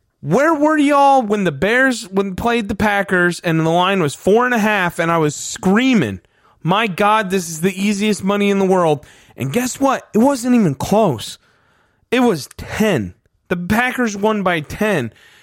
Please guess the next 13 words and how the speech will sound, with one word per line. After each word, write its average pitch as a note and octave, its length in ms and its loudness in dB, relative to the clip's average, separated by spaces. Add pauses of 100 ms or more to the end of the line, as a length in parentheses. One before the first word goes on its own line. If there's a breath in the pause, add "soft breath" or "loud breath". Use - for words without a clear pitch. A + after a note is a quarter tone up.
(220 soft breath)
There's C4+ 340 -2 (120)
always B3 460 4
blowouts, G#3+ 680 0
too. G3 300 0 (240 soft breath)
What A#3 220 0
about C4+ 400 0
week A3+ 260 0
one? D3+ 420 0 (180)
Green A3+ 280 2
Bay A3+ 220 2
three, G3 640 -2
Saints G3+ 500 -4
thirty-eight. F#3 640 -2